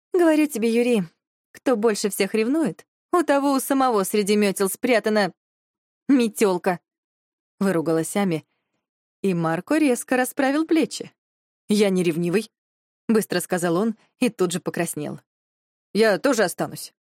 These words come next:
Вам обеим сейчас не стоит быть одним». «Тебе бы волосы от масла отмыть, герой», показала я Марко язык. «Иди домой». «Пусть останется. Весело же было»,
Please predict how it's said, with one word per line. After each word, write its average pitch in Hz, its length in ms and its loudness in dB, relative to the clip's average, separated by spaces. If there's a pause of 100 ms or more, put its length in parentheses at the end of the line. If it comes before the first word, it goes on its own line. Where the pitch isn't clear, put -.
(140)
Вам 190 240 0
обеим 185 300 0
сейчас 175 380 -4
не 180 120 -2
стоит 170 300 -2
быть 160 140 -6
одним». 147 340 -6 (840)
«Тебе 294 380 2
бы 269 300 2 (120)
волосы 247 520 2
от 202 160 0
масла 185 380 0
отмыть, 180 400 -4 (140)
герой», 185 580 0 (460)
показала 185 400 -2
я 165 160 0
Марко 170 300 -4
язык. 160 400 -6 (320)
«Иди 294 260 2
домой». 170 460 -4 (800)
«Пусть - 320 -2
останется. 240 760 -2 (600)
Весело 349 460 0
же 262 140 -2
было», 208 340 0